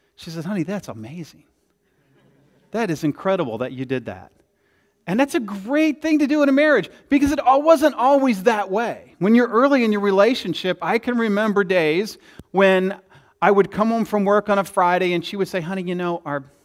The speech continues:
our landscaping, our, our yard, it kinda looks like no one lives here. And I think that the H O A may come and get us at some point." And could we maybe work on that tomorrow? And then maybe we could do something with the kids. And then in the evening, we could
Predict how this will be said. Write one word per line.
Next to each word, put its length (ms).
our 80
landscaping, 880
our, 140
our 260
yard, 460
it 140
kinda 300
looks 220
like 140
no 100
one 220
lives 200
here. 200
And 100
I 80
think 280
that 120
the 140
H 200
O 160
A 100
may 220
come 380
and 160
get 220
us 200
at 120
some 180
point." 400
And 220
could 160
we 160
maybe 260
work 280
on 100
that 120
tomorrow? 420
And 80
then 120
maybe 240
we 160
could 160
do 140
something 300
with 120
the 60
kids. 240
And 100
then 100
in 100
the 100
evening, 380
we 120
could 160